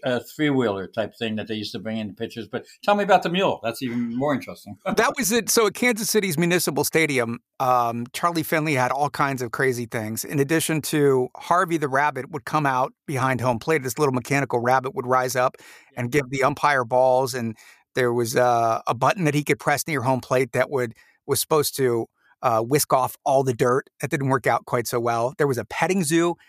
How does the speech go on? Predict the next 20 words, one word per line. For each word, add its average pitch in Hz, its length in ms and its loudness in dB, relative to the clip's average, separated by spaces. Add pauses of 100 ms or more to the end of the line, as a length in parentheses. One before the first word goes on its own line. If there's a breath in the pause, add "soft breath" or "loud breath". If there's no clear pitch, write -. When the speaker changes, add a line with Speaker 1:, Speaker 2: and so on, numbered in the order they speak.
(180 soft breath)
Speaker 2:
at - 100 -2
Kansas 156 320 -2
City's 151 260 -2
Municipal 147 440 -2
Stadium. 143 520 0 (400 loud breath)
And 160 260 2
I'm 208 120 0
trying 262 200 -2
to 285 40 -2
remember 208 340 4
exactly 180 420 0
who 175 120 0
it - 100 -6
was 170 180 2
that - 120 -20
told - 240 -2
me, 165 180 0
maybe, 190 220 -4 (140)
'cause 170 160 0
it 170 80 0